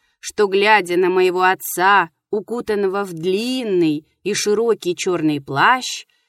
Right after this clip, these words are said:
в обшитой чёрной каймой треуголке на голове,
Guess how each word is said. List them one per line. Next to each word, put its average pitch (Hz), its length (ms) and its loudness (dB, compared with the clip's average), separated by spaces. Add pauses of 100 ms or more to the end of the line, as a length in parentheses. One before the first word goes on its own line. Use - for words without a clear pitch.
(120)
в 180 80 -6
обшитой 254 540 4
чёрной 175 500 0
каймой 175 460 0
треуголке 240 880 2
на 285 140 2
голове, 277 640 -2